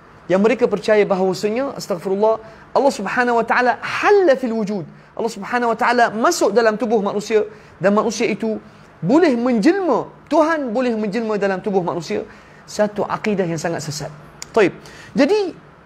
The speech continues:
aliran-aliran tarikat-tarikat Sufi ini yang kita akan tengok seperti Wahdatul Wujud wal Muhammadiyah. Muhammadiyah ni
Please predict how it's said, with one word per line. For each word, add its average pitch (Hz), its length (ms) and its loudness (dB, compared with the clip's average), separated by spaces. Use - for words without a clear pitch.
aliran-aliran 285 800 0
tarikat-tarikat 262 920 -2
Sufi 349 480 2
ini 226 320 -4
yang 160 80 -2
kita 220 240 0
akan 214 240 0
tengok 262 280 2
seperti 202 480 -2
Wahdatul 202 320 0
Wujud 190 400 0
wal 147 160 2
Muhammadiyah. 208 640 0
Muhammadiyah 214 480 -2
ni 262 240 -2